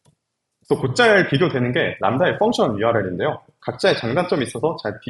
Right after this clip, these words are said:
비교해서 사용하시면 좋은데, 이게 대표적으로는 에이피아이 게이트웨이는 이십구 초의 제한, 시간 제한이 있어서 람다의 최대 실행 시간인 십오 분을 온전히 채우지 못합니다. 하지만 람다의 펑션 유알엘은 시간 제한이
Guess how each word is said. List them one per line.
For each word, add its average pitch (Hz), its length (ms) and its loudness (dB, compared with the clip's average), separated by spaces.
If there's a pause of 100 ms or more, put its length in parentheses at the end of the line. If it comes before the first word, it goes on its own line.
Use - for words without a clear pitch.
(500)
비교해서 139 380 0
사용하시면 165 500 -4
좋은데, 98 340 -6 (760)
이게 117 100 -4
대표적으로는 190 640 2
에이피아이 180 360 2
게이트웨이는 123 640 -2
이십구 123 480 -6
초의 120 300 2 (340)
제한, 131 220 0
시간 226 300 2
제한이 113 200 0
있어서 104 480 -4
람다의 117 480 2 (120)
최대 240 280 0
실행 208 260 0
시간인 151 380 -2
십오 - 480 -6
분을 110 280 -2 (280)
온전히 123 320 2
채우지 170 360 -4
못합니다. 90 540 -8 (600)
하지만 214 280 4
람다의 151 440 4
펑션 202 300 0
유알엘은 127 500 0
시간 - 300 -2
제한이 113 460 -2